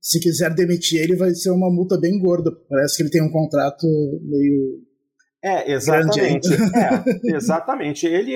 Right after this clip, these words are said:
Speaker 2: ele como
Speaker 1: Ele não vai sair
Speaker 2: diretor,
Speaker 1: mal, não.
Speaker 2: não, ele não sai mal. Já estão falando que a saída dele, ele deve levar algo na faixa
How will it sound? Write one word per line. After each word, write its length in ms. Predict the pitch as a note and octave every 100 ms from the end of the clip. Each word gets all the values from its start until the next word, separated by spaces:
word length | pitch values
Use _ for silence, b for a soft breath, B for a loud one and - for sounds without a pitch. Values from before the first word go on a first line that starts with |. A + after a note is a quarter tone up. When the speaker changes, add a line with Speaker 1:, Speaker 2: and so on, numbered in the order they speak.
| C4 -
Speaker 2:
ele 240 | C4+ D#4+
como 920 | - F3+ F3 D#3+ D3 C#3+ C#3 B2 A#2 A2+
Speaker 1:
Ele 220 | E3 E3+
não 160 | F3 F3
vai 160 | F3+
sair 180 | G3 A3
Speaker 2:
diretor, 180 | G#3 G#3
Speaker 1:
mal, 280 | F#3 F3 D#3+
não. 260 | D3+ D3+ D3+ -
Speaker 2:
não, 400 | D3 D3+ C#3+ A2
ele 120 | A2+
não 180 | B2 B2+
sai 240 | C3 C#3
mal. 440 | E3 A#2+ G#2+ G2 G#2+
Já 160 | G2 A#2
estão 220 | C3+ C#3
falando 380 | D3 C3 C#3+ D#3
que 140 | D#3+
a 80 | D#3
saída 400 | - C#3 C#3+ C3
dele, 380 | B2 B2 C#3+ D3+
ele 160 | D3
deve 240 | C3+ C#3 C#3+
levar 320 | C3 A2+ C#3
algo 260 | B2+ C3+
na 140 | C3 A#2+
faixa 460 | - B2+ - -